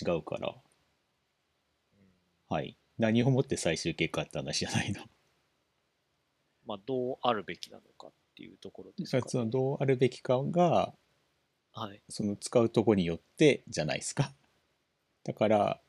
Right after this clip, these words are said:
Speaker 1: ハンズオンとしては基本的な操作と、
Speaker 2: はい。
Speaker 1: まあ、多分さっき言った本番は承認が必要とか、その辺のことぐらいまではあるかもしれないけど、アカウントまたぐとか、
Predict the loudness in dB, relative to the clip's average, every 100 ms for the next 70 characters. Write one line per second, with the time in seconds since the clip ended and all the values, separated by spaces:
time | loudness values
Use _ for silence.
0 | _ _ _ _ -2 0 2 2 2 0
1 | 0 2 4 2 -2 -6 -4 -2 -4 -4
2 | -6 -6 -8 -8 -2 4 4 2 -8 _
3 | _ _ _ _ -12 -10 -10 _ _ -6
4 | -4 -4 _ -4 0 -2 -2 -4 -8 -8
5 | _ 2 2 0 -4 0 -2 0 0 0
6 | -2 -6 -4 -2 0 0 0 -2 -4 -4
7 | -4 -4 -6 -6 -6 -4 -2 -4 -4 -4
8 | -4 -4 -2 -2 0 0 2 0 0 0
9 | 2 0 0 -6 -6 -8 -6 -8 -6 -2
10 | 0 -2 -10 _ _ _ _ _ _ _
11 | _ _ _ _ -8 -6 -6 0 0 0
12 | -4 -2 0 0 0 -2 -10 -4 -2 -2